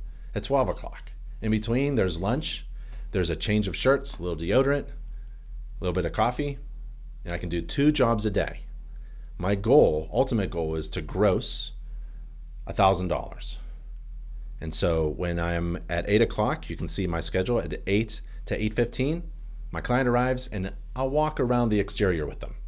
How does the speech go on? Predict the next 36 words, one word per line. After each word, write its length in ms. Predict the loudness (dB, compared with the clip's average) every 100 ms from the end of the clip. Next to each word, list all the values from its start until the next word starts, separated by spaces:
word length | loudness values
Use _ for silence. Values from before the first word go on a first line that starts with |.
| -10 -12 -12 -10 -10 -12 -12 -12 -12 -12 -12 -4
I 40 |
may 180 | 2 4
even 220 | 6 6
do 160 | 6 6
two 180 | 6 4
loops. 380 | 2 -2 -6 -8 -10 -12 -12 -12 -6
I'll 220 | 0 2 2
go 380 | 6 8 8
around 360 | 6 6 4 4
the 140 | 2
exterior 360 | 0 2 4 4
with 160 | 2 -2
my 120 | -2
client, 480 | -2 -2 -2 -6 -10 -10 -12 -6
just 220 | -4 -4
very 360 | -6 -2 2 4
briefly 480 | 4 2 2 2 2
show 200 | 2 2
them 380 | 0 0 -2 -2
this 180 | -2
and 140 | -2 -2
that. 260 | -4 -6 -8 -10 -12 -12 -10 -10 -10 -2
I'll 160 | 2
scoot 340 | 2 2 2 4
them 160 | 4
into 220 | 4 2 0
the 140 | 0
house 260 | 0 -2 -2
because 300 | 0 0 0
that's 240 | 0 0
actually 340 | 0 0 -2
where 240 | 0 2 4
they 140 | 2
want 220 | 0 -2
to 80 | -2
be. 320 | -2 -2 -4